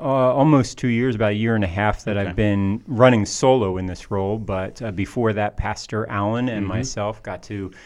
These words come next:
Speaker 1: uh, run in tandem together for a couple years. And our family has been back,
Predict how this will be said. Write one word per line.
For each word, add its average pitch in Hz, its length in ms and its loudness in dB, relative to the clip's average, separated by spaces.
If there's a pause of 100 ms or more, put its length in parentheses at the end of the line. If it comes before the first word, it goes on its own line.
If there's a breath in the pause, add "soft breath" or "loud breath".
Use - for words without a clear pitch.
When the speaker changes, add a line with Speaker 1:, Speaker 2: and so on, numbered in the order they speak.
(240 loud breath)
Speaker 1:
uh, 107 140 0
run 113 280 6
in 95 160 2
tandem 113 540 2
together 107 580 -2
for 101 380 -6
a 101 80 -8
couple - 280 -4
years. 120 460 -4
And 90 340 -4 (220 loud breath)
our 123 100 8
family 117 380 4
has 107 320 4
been 104 320 2
back, 113 440 0